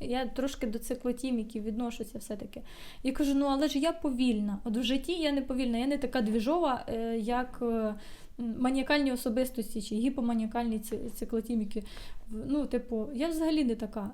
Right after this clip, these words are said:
Я повільна, я така, хочу роблю, хочу не роблю". Ну, як депресивні. <laughs> Така.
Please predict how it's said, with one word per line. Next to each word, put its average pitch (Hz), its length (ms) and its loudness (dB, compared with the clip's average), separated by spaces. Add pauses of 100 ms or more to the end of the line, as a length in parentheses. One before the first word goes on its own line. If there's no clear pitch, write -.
Я 302 160 -4
повільна, 285 840 4
я 285 120 2
така, 277 340 -4
хочу 277 320 -4
роблю, 254 280 0
хочу 269 300 -4
не 269 180 0
роблю". 233 720 2
Ну, 494 100 -8
як 302 80 -2
депресивні. 226 580 0 (320)
<laughs> - 320 0
Така. 247 540 0